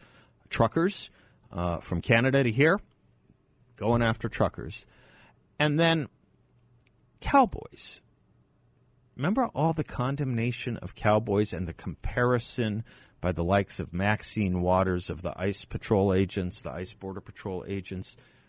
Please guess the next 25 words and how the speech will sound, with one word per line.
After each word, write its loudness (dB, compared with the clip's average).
for -8
being -2
reckless 0
and -4
bigoted -4
cowboys? -2
Now, -6
what's -2
interesting -8
about -12
those -14
three -10
institutions, -8
and -4
we -4
could -6
probably -2
think -10
of -8
others -6
that -14
the -4
Democrats -2
go -2
after, -4